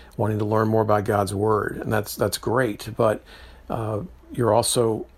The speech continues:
more prone to the, the trouble that the Ephesians are into. So maybe Desiring God by John Piper would be, uh, a resource for you. Maybe it's a matter of beliefs or even in doctrine, right? That,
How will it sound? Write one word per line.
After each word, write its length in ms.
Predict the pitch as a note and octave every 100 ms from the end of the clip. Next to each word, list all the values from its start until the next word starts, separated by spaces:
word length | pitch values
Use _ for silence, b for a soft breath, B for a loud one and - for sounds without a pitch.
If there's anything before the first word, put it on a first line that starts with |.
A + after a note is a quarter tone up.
| -
more 260 | A2 C3
prone 580 | C#3+ - G#2 G2 F#2 F#2
to 120 | F#2+ G#2
the, 220 | G2 G#2
the 180 | - G2+
trouble 400 | - G2 F#2+ F#2+
that 460 | G2+ F#2 - -
the 120 | A2
Ephesians 540 | F2+ - G#2+ F2+ F2+ E2+
are 140 | E2+
into. 380 | E2+ E2 - G#2
So 140 | -
maybe 280 | A#2 E3 D#3+
Desiring 500 | B2+ G2+ G2+ G2 F#2+
God 240 | F#2+ F2+ F2+
by 140 | G2
John 260 | F#2 F#2 F2+
Piper 500 | - F#2+ - F#2+ - B B B B B -
would 260 | A2 G#2
be, 440 | G#2 G2 F#2+ F#2 G2
uh, 240 | G2+ F2+
a 80 | -
resource 560 | G#2+ G#2 - - G2+ -
for 240 | - A2
you. 320 | G2 G2 - - B B B B B B B B B
Maybe 160 | E3 C4+
it's 120 | -
a 60 |
matter 280 | D#3 C#3+ D3
of 100 | A#2
beliefs 680 | A2 G#2+ B2 D#3 - - -
or 140 | G#2+
even 480 | G#2+ C3 A2+ G#2+ G2+
in 220 | A#2 A2+ - - G#4
doctrine, 640 | G#2 G#2 - - - - - -
right? 260 | A#2 A2+ A2+
That, 240 | G#2+ -